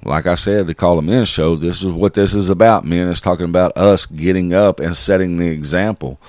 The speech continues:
I myself and including, the more I, the more I trust God, the more I ask for his wisdom. You know, there's no doubt I see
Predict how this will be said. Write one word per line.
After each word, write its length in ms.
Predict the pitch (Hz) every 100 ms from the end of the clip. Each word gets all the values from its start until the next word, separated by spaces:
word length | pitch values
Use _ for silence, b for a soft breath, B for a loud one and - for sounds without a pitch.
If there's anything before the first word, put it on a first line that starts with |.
| B B B -
I 140 | 92
myself 460 | 92 90 - 92 87
and 100 | 85
including, 640 | 80 - 117 113 76 69 B B B
the 80 | 80
more 320 | 90 98 95
I, 260 | 92 87 80 _ -
the 160 | 78
more 280 | 87 92 95
I 120 | 87
trust 440 | 90 - 98 104 -
God, 320 | 87 85 80
the 80 | 78
more 280 | 80 85 85
I 180 | 85 -
ask 500 | 85 92 95 87 -
for 220 | - 82
his 260 | 78 87 73
wisdom. 600 | 76 95 90 80 73 69 _ _ b b b b b b b
You 140 | - 90
know, 320 | 85 85 -
there's 280 | - 95 92
no 280 | 95 107 101
doubt 440 | 82 101 117 95 -
I 160 | 87
see 560 | 90 - 98 104 95 90